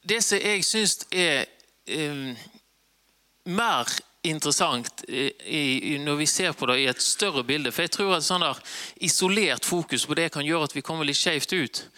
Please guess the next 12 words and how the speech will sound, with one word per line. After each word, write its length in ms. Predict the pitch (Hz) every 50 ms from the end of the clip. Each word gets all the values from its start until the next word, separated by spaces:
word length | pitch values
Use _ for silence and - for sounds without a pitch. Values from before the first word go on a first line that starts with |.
| - - - - - - - - - - - - _ _ _ - _ _
Det 140 | - 208 214
som 160 | - - - -
er 120 | 190 190
mest 280 | 214 226 202 - - 170
interessant, 600 | 151 139 - 143 135 - 175 156 127 117 117 -
det 180 | 160 170 175
er 100 | - -
å 100 | 147 139 143
se 300 | - - - 175 151 139 156
det 120 | 156 147 -
som, 300 | - 143 127 120 113 107 - -
eh, 420 | - 127 120 117 110 107 98 98